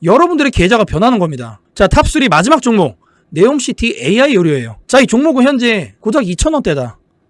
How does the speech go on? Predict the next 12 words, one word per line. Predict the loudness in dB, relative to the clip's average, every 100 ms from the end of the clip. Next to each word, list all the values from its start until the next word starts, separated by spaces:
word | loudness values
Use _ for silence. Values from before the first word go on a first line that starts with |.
| -8
근데 | -4 -2
재무가치상 | 0 0 0 -2 0 0 -2 _ _ _ _ -10
오천구백 | -6 -4 -2 -2 -2
원부터 | -2 -4 -6
칠천오백 | -8 -10 -10 -6 -2 -2
원까지 | -4 -4 -4 -4
상승 | -4 -4
가능성이 | -6 -8 -10
높다라는 | -8 0 0 0 -4
거예요. | -12 -16 _
자, | 0 4
네옴시티 | 4 2 -2 -4 -2 -4